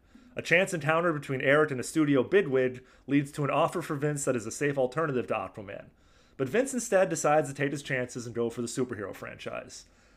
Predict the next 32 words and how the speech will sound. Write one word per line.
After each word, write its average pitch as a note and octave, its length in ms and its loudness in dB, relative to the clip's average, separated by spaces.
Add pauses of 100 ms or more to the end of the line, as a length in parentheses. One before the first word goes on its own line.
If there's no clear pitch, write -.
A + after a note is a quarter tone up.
(120)
Although C3+ 220 4
Cameron F3 400 2
only D#3+ 240 0
sees F#3 300 -4
about C#3 240 0
ten D#3 200 -2
minutes D#3 240 -2
of C3+ 100 -10
Queens C3+ 320 -8
Boulevard, A#2+ 580 0 (320)
he B2+ 80 -8
decides D3 400 2
to B2+ 60 -8
slot D3+ 380 2
Vince D3+ 280 -4
in D3+ 120 -2
as A2+ 120 -2
his G2 160 -12
leading B2 260 -2
man. G#2 300 -10 (420)
Also C#3+ 320 4
at E3 80 4
the E3 60 -2
festival, F3 480 2
Turtle D#3 340 2
and D3+ 80 -2
Drama E3+ 340 2
both D3 320 0
romance D3 440 -2
the A2 80 -14
same D3 280 -6
woman, B2 320 -2